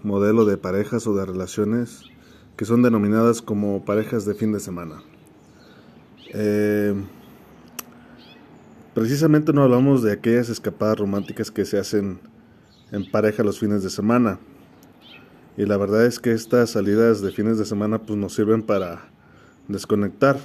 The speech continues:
Ah, tampoco de las que se crean durante cuarenta y ocho horas o después de, eh, se esfuman. O sea, podemos tener una relación que nos puede durar dos días y de repente,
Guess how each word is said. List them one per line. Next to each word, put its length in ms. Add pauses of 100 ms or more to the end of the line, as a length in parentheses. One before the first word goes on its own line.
(2250)
Ah, 440 (480)
tampoco 480
de 60
las 160
que 120
se 160
crean 460 (840)
durante 380
cuarenta 340
y 40
ocho 240
horas 200
o 60
después 320
de, 460
eh, 340
se 140
esfuman. 420
O 80
sea, 180
podemos 340
tener 200
una 240
relación 580 (1040)
que 100
nos 160
puede 180
durar 300
dos 220
días 580 (1700)
y 460
de 240
repente, 760